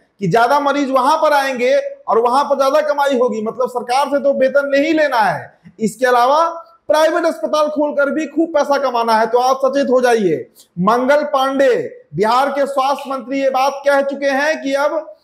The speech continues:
आपके पीछे जासूस लगाए जाएंगे, और अगर गलती से भी ये गलती आपने कर दिया कि आप अपना private clinic चला रहे हो और अस्पताल के time पर अस्पताल से गायब हो,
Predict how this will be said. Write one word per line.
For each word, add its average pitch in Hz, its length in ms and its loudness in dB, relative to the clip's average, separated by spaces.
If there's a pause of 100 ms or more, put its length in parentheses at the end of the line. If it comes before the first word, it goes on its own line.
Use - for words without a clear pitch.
(200)
आपके 226 380 0
पीछे 277 440 0
जासूस 262 440 0
लगाए 285 300 2
जाएंगे, 254 480 -2 (280)
और 262 220 2
अगर 285 340 2
गलती 269 480 0
से 339 180 -2
भी 330 160 0
ये 320 100 -2
गलती 302 320 -2
आपने 302 300 -4
कर 277 200 0
दिया 240 240 0 (400)
कि 220 60 0
आप 262 240 4
अपना 269 320 0
private 277 400 0
clinic 277 400 -4
चला 285 220 4
रहे 294 220 0
हो 233 160 -2 (340)
और 208 120 0
अस्पताल 254 480 -2
के 285 140 -4
time 269 280 -2
पर 277 140 -2
अस्पताल 269 440 -2
से 269 180 0
गायब 262 340 2
हो, 180 260 -8